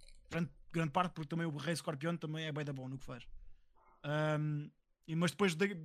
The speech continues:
para trás fui, pera aí um bocado, tenho que ver mais cenas deste gajo.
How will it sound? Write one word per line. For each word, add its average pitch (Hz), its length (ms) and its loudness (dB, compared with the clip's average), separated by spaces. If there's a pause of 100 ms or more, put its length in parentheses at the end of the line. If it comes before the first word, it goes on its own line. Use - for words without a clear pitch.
(220)
para 190 100 2
trás 202 220 4
fui, 240 160 0 (500)
pera 165 140 4
aí - 20 6
um 175 40 6
bocado, 156 220 0
tenho 156 100 -2
que 147 60 -4
ver 170 40 2
mais 170 200 2
cenas 180 200 0
deste 180 200 0
gajo. 165 280 -2